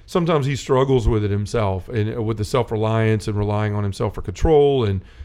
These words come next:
then that leads to a, a lesser trust in God, and, and he just believed that hi-, him-, himself and, and pro-, possibly other men,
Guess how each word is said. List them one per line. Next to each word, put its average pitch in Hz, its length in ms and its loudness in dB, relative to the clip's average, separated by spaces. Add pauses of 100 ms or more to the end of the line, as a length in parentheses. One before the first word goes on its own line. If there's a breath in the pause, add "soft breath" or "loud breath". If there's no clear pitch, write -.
(100)
then 117 140 2
that 117 200 0
leads 117 300 -4
to 107 180 0
a, 101 280 0
a 101 200 -4
lesser 110 320 -2
trust 107 360 -4
in 95 120 -6
God, 110 460 -2
and, 98 240 -4 (320 loud breath)
and 113 360 0
he 135 120 -4
just 151 220 -8
believed 131 400 -2
that 110 220 0
hi-, 113 160 -6
him-, 120 160 -2
himself 107 580 -2
and, 110 160 0
and 101 260 -2
pro-, 117 260 2
possibly 123 420 -2
other 113 180 -2
men, 98 400 -2